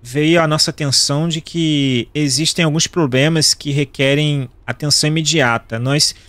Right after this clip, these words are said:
recebemos múltiplas reclamações de outros hóspedes e nossa equipe, é, está investigando barulhos altos e um cheiro que tá vindo do seu quarto.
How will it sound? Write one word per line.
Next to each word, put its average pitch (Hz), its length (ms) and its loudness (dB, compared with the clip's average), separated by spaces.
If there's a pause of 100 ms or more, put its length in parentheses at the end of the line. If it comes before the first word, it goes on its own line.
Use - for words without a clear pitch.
(200)
recebemos 165 540 2
múltiplas 165 760 0
reclamações 151 960 0 (220)
de 139 180 0
outros 160 560 2
hóspedes 135 680 2 (280)
e 147 100 0
nossa 151 280 2
equipe, 170 640 -4 (380)
é, 117 960 2 (580)
está 135 720 0 (140)
investigando 156 1200 0
barulhos 135 580 0
altos 127 520 0
e 101 300 0
um 131 100 -2
cheiro 139 600 2
que - 160 -12
tá 143 180 0
vindo 139 300 -2
do 147 80 -8
seu 165 180 0
quarto. 117 720 -2